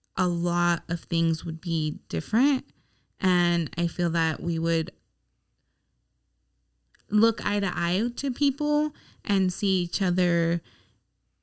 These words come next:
evenly, equally, and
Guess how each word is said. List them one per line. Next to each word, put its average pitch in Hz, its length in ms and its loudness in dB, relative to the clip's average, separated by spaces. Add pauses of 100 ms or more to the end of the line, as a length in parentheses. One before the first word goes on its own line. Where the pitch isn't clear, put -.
(220)
evenly, 190 440 4
equally, 170 1040 2
and 165 520 2